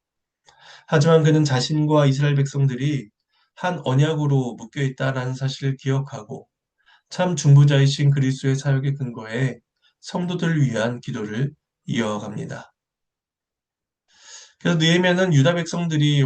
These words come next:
환난과 곤고를 당하고 있는 이유가 우리 이스라엘 자손이 주께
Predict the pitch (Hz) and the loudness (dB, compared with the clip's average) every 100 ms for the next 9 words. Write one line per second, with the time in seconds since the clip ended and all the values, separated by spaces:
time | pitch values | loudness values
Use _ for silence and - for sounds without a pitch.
0 | 127 175 180 175 165 151 156 156 147 139 | -2 -4 -2 -2 -4 -2 -2 -4 -6 -6
1 | 131 135 143 147 135 120 120 139 135 135 | -4 -2 -2 -2 -4 -6 -4 -2 0 -2
2 | 113 107 123 135 120 - _ _ _ _ | -4 -12 -6 -6 -6 -10 _ _ _ _
3 | _ _ - 143 165 151 139 147 147 143 | _ _ -2 2 4 4 2 0 0 2
4 | 139 139 139 - - 135 139 | 0 0 -2 -2 -6 -4 -4